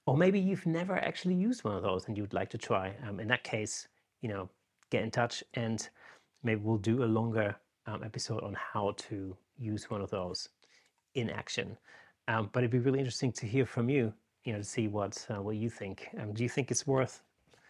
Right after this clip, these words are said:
purchasing one of those, or do you think it's a waste of money? You can just do it, you know, using the histogram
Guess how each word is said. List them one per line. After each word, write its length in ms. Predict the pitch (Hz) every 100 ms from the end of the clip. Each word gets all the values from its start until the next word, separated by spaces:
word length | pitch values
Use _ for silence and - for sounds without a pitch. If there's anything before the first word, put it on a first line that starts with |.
| - _ _ _ _
purchasing 440 | - 135 - 123 131
one 120 | 139
of 60 | 139
those, 300 | 147 151 -
or 160 | 120
do 120 | 104
you 100 | 120
think 360 | 110 120 107 - - -
it's 200 | 135 -
a 40 |
waste 240 | 117 117 -
of 100 | 120
money? 200 | 120 117
You 80 | 107
can 100 | 120
just 140 | 104
do 160 | 120 113
it, 120 | 110
you 140 | 139
know, 60 | 104
using 280 | 107 107 107
the 80 |
histogram 480 | 107 110 107 107 104